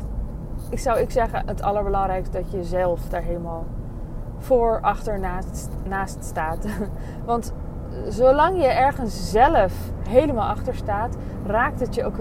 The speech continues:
veel minder wat een ander ergens van vindt. Oeh, ik ben door de file heen gecrossed.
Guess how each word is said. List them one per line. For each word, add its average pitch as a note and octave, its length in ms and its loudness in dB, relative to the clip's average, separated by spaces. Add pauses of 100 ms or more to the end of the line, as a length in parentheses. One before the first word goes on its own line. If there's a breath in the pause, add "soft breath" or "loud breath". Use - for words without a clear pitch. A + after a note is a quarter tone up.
(140)
veel B3 360 6
minder G#3 400 -2
wat F3+ 120 -2
een F#3+ 120 -4
ander F#3 240 -2
ergens E3+ 380 -4
van - 180 -6
vindt. - 280 -8 (420 loud breath)
Oeh, A4+ 140 8
ik G#3 80 -2
ben A#3+ 120 -2
door A3+ 120 0
de G#3 60 -6
file C4 240 -4
heen E3+ 160 -4
gecrossed. - 640 -6